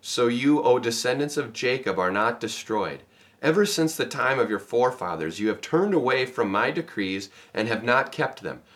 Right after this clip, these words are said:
Return to me, and I will return to you," says the Lord Almighty. But you ask, "How are we to return? Will a man rob God? Yet you rob me." But you ask,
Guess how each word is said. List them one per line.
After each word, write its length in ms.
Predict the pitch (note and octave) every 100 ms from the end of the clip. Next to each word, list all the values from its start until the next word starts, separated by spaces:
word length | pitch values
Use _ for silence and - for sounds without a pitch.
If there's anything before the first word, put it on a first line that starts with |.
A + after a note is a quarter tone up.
| - _ -
Return 520 | A2+ - D#3 D#3+ G3+
to 120 | G3
me, 320 | E3 C3 B2+
and 120 | G#2+
I 280 | - A#2 B2
will 200 | C#3 D#3
return 720 | C#3+ C#3 - A#2 G#2 G#2 A2 -
to 120 | B2+
you," 420 | G#2 A#2+ D3 - -
says 360 | - E2+ F#2
the 100 | A2
Lord 300 | A2+ D#2+ D#2+
Almighty. 520 | F#2+ G2 A2 G#2+ C#2+ _ _ - - _
But 200 | B2+ -
you 120 | B2
ask, 340 | C#3 C3 - _ _ - _
"How 460 | - D3+ F3 C3+ -
are 180 | A2
we 180 | A2 A#2+
to 180 | B2 B2+
return? 540 | B2 A#2 D#3 D3+ G#2+ G2+ _ _ _ -
Will 220 | B2 B2+
a 60 |
man 460 | A2 A2+ B2+ D#3 B2+
rob 440 | G2+ G#2 B2 C#3
God? 460 | - D#2 F2 B2+ F#3 -
Yet 260 | G2+ C#3 B2+
you 140 | D3
rob 420 | C3 C#3 E3 D#3+
me." 420 | B2 E3+ F3 D#2+ - - _ -
But 160 | A#2+
you 160 | A#2+ -
ask, 440 | C3 G2+ - -